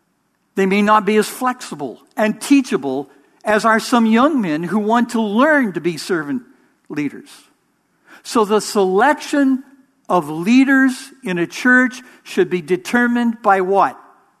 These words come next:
Character. And whether or not they are faithful, available, and teachable. Now, Paul gives us even more criteria for elders.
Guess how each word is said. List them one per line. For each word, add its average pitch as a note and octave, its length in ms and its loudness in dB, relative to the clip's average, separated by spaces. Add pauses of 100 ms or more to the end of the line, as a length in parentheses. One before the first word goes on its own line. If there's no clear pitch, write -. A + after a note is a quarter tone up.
(760)
Character. G3+ 680 0 (1400)
And G3 320 0
whether C#4 400 4
or A#3 240 0
not G3 600 2
they F#3+ 160 0
are E3+ 160 4
faithful, B3+ 800 -2 (240)
available, G3+ 1000 2 (380)
and F#3 260 -4
teachable. D3+ 560 -10 (2000)
Now, F3 120 -4
Paul G3 680 2
gives F3 320 -6
us E3 140 -8
even E3 300 -10
more F3 360 -4
criteria C#3+ 720 -10 (960)
for D3 200 -14
elders. E3 500 -10